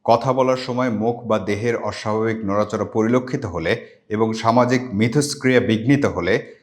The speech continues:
যেমন শিশু স্কুলে যেতে অনীহা প্রকাশ করলে, চিকিৎসা নিতে দেরি করা যাবে না। স্পিচ থেরাপির মাধ্যমে তোতলামি সারানো সম্ভব, তবে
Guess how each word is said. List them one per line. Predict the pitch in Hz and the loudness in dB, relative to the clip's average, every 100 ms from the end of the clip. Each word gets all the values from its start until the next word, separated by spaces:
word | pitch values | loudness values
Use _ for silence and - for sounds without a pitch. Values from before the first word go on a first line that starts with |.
| _ | _
যেমন | 110 113 123 160 | 0 2 2 -2
শিশু | - 117 131 | -4 -4 -2
স্কুলে | 123 - 143 135 | -4 -6 0 0
যেতে | 113 104 | 0 0
অনীহা | 101 101 107 101 | 0 0 -4 -6
প্রকাশ | - 87 95 - | -10 -6 -6 -4
করলে, | 110 110 143 151 - _ _ - | -4 0 0 0 -10 _ _ 0
চিকিৎসা | 143 180 - 160 | 2 2 0 0
নিতে | 151 98 110 | 0 2 0
দেরি | 151 123 123 | 2 2 0
করা | - 85 80 | -2 -4 -2
যাবে | 78 80 | -4 -4
না। | 73 78 _ _ _ _ - | -6 -12 _ _ _ _ -18
স্পিচ | - 147 151 - | -2 2 2 4
থেরাপির | 135 127 135 120 | 6 6 4 2
মাধ্যমে | 107 104 131 175 | 0 0 -6 -4
তোতলামি | 107 98 101 101 | -6 -4 -4 -4
সারানো | - 85 90 95 | -6 -6 -6 -6
সম্ভব, | 101 95 120 160 - | -6 0 0 0 0
তবে | 98 127 | 2 2